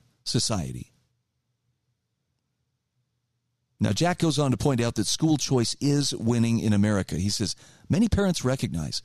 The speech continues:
just how important the education of their children is, and they're witnessing its integrity being systematically attacked in real time." So he says it should be no surprise that more and more Americans are not only supporting school choice, but also choosing alternatives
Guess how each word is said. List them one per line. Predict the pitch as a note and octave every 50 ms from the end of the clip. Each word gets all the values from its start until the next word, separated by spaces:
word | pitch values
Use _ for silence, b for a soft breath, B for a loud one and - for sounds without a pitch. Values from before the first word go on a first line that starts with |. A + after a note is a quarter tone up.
| b b b b b b b
just | - - E3+ F#3+ - -
how | E3+ D#3 D#3+
important | D#3 D3 - - A#2+ A2 B2+ B2
the | A2 F#2
education | F2+ G2+ A2+ A#2+ - C3 B2 A#2+ - C#3+
of | B2+
their | C3+ C#3+
children | C#3+ - - G#2+ F#2+ G2+ A2 A2+ -
is, | A2 C3 A2 D#2+ D2+ - - - - _ _ _ _ b b b b b b b
and | - A#2 A2+
they're | A#2 A2+ A2
witnessing | - - - A#2 A#2+ F3+ A3 C4+ A#3 - - G#3+ F#3
its | E3 - -
integrity | D3+ B2 - - F3+ G3 E3 A2+ - F2 G#2 C3 B B B B B B -
being | - C#3+ D3 C#3 C3 B2
systematically | - - - A3 G#3+ - D#3 C3 B2 E3 A3+ A3+ - C#3+ G#2+ G#2
attacked | G#2+ - - A2 A2 A2 -
in | D3+ B2 F#2+
real | G2+ F3+ B3 B3
time." | C#3+ - G#2 D2+ C2 A1+ - - _ _ _ _ _ _ _ _ _ _ _ _ _ _ _ _ _
So | - - D3
he | C#3+
says | C3 - E3+ D#3
it | D#3+ C#3+
should | - F#3
be | D#3 E3
no | D#3+ F3 G#3+
surprise | G#3+ - F#3 - F3 F3 F#3+ F#3+ E3+
that | E3 A2+
more | A#2 B2+ E3 F3
and | E3 D#3
more | D3+ D#3+ D#3+
Americans | D3 C3 B2+ D#3 F3 - - C#3 A#2+
are | A2 G2+
not | G2 A#2 C3+
only | C#3 C3+ C3
supporting | A2+ - - A2+ A#2+ B2 C3+ B2
school | G#2 - - - C3+ G#2+ G2
choice, | - - - C#4 A#3 A#2 - - B B B B B B B
but | - B2+
also | C#3 G3 G#3+ - F#3+ F#3
choosing | F3 - - - F#3 G#3 G#3 G#3 F#3
alternatives | F#3+ G3 F#3+ - D3 G2+ E2 D2+ F#2+ G#3 -